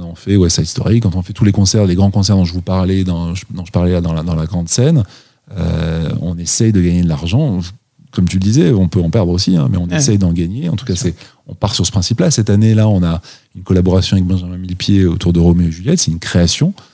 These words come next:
Speaker 1: Au moment où on a signé le contrat, on savait pas si on gagnerait de l'argent ou pas. Il se trouve que le public suit. Bon, on a reporté trois fois déjà, donc, euh, j'espère qu'on pourra le faire un jour, mais, euh, et j'en suis convaincu, ça sera en septembre.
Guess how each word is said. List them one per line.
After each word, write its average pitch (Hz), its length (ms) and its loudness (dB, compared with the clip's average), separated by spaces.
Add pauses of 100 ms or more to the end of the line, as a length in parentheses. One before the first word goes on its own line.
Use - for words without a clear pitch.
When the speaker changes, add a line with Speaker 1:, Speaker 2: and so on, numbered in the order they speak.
(380)
Speaker 1:
Au 92 60 -8
moment 101 140 2
où 95 100 6
on 90 60 6
a 80 80 2
signé 98 200 2
le 92 60 2
contrat, 92 300 0
on 165 60 4
savait 101 160 2
pas 101 120 0
si - 80 -2
on 98 40 0
gagnerait 90 360 2
de 90 60 0
l'argent 92 240 2
ou 131 60 2
pas. 240 160 0
Il 123 60 4
se - 60 -4
trouve 113 160 -2
que - 80 -6
le 87 60 2
public 87 320 -10
suit. - 240 -2
Bon, 104 120 2
on 90 60 2
a 90 40 2
reporté 92 300 -2
trois 95 160 -2
fois 90 160 0
déjà, 76 220 -4
donc, - 260 -4
euh, 87 140 -4
j'espère 85 300 -4
qu'on - 80 -4
pourra 85 180 -4
le 87 80 -2
faire 87 160 -2
un 92 80 2
jour, 170 220 2
mais, 90 260 -2
euh, 85 220 -2 (500)
et 101 60 -14
j'en 82 100 -2
suis - 160 -4
convaincu, 90 340 2
ça 98 120 0
sera - 160 -2
en 82 60 0
septembre. 113 440 0